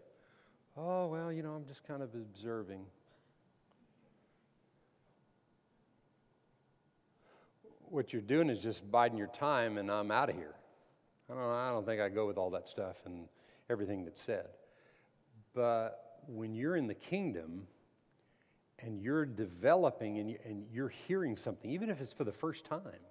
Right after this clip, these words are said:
a person needs to be encouraged to take what they hear and do something with it.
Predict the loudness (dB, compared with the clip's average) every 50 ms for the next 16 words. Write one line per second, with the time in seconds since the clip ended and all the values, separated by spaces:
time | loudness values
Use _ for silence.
0 | -20 _ _ _ _ _ _ _ _ _ _ _ _ _ _ _ _ _ _ _
1 | _ _ _ _ _ _ _ _ _ _ _ _ _ _ _ _ _ -14 -2 0
2 | 0 0 2 2 0 0 0 0 -2 -4 -4 -4 -4 -2 -2 -2 -2 -4 -4 -6
3 | -4 -4 -2 0 -2 -2 -4 -6 -12 -18 -20 -20 -20 -20 -20 _ _ _ _ _
4 | _ _ -12 -10 -4 0 2 0 2 2 0 -2 0 -2 -4 -4 -2 -2 -2 -2
5 | -2 -2 -2 -4 -4 -4 -4 -4 -4 -4 -6 -6 -6 -4 -6 -6 -8 -12 -20 -20
6 | -20